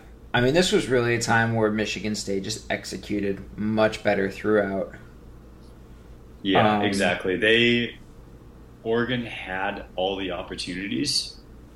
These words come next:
Speaker 2: They just couldn't capitalize on them.
Speaker 1: Yeah, and that's just, like, some, that's, that's where people get into the, uh, into the whole, like, "Oh, we're a couple plays away," or whatever. And it's like, that's true of, like, every event.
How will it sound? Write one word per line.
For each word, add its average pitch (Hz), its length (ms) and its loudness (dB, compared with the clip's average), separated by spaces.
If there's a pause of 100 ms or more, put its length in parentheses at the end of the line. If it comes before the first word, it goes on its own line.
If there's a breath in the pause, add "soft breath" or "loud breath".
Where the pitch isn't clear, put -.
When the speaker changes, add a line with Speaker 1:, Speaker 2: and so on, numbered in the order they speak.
(320)
Speaker 2:
They 101 160 0
just 92 240 -2
couldn't 87 300 -4
capitalize - 600 -10
on 50 140 -16
them. - 140 -18 (580)
Speaker 1:
Yeah, 120 260 2
and 165 140 4
that's 220 140 6
just, 240 200 -6
like, 120 280 0 (840)
some, 151 400 2
that's, 139 320 6
that's 151 300 6
where 147 160 6
people 120 320 -2
get 113 200 2
into 117 260 -6
the, 113 300 0
uh, 104 280 6 (840 soft breath)
into 131 160 -2
the 110 140 0
whole, 117 480 0
like, 101 320 -2 (240 soft breath)
"Oh, 127 280 10
we're 127 140 8
a 120 100 4
couple 143 260 0
plays 131 280 4
away," 127 220 4
or 123 160 4
whatever. 117 400 2
And 120 120 2
it's 127 140 -2
like, 135 140 2
that's 147 180 2
true 151 240 4
of, 135 80 4
like, 131 260 2
every 120 360 4
event. 107 360 2